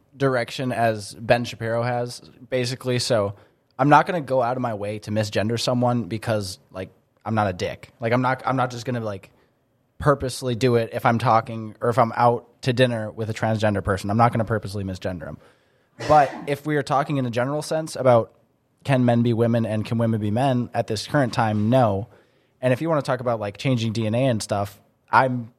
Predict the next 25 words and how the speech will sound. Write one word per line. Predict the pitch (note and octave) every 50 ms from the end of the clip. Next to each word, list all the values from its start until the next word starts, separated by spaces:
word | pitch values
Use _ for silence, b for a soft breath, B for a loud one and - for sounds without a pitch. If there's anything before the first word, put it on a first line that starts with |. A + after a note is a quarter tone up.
| _ _ _ _ _ _ _ _ _ _ _ _ A2+ B2
not | B2+ B2+ C3 B2+ C3 C#3+ D3 - - - -
for | - - - A#2+ A#2 B2+ C#3 D3+ E3+ E3+ - - -
a | C3+ C#3+ E3 E3 _ -
change | - F3+ D#3+ D#3+ D#3+ C#3+ D3 D3+
in | D#3+ D#3+ D#3+ D#3
D | D3+ D#3 E3
N | E3
A, | E3 E3 F3 F3+
but | D3+ C#3+ B2+ - - - _ -
I | A#2+ C3
suppose | C3 - - C3+ C3 A#2+
we | A2 A2+
can | A2 A2
see | - - G#2
how | G#2+ G#2
that | G2+ G2+ G2+
goes | F2+ F2+ G2 G2
with | G2+ G2 F#2 - - _ _ _ _ _ _ -
technology | - G#2 F#2+ G#2+ G2 F#2+ G2 G2+ G2 G2+ G2
and | G2 G2
advancement | F#2+ F#2+ G#2 G2+ G2+ G2 - A#2 A2
in | D#2 F#2+
the | G2
future, | - A#2 A2+ - - A#2 A#2
but | G#2+ G#2 F2 F2